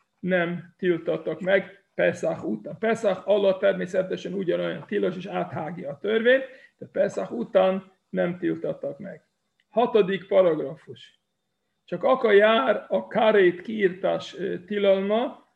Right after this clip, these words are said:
ha az ember megette maga a hamécot.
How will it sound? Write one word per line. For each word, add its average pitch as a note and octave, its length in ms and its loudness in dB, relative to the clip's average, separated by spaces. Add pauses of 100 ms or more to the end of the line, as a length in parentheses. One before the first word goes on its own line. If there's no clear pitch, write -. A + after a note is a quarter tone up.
ha - 120 -6
az E3 140 -2
ember G3 640 0
megette F#3+ 720 0
maga F#3+ 400 4
a E3+ 40 0
hamécot. E3 840 -6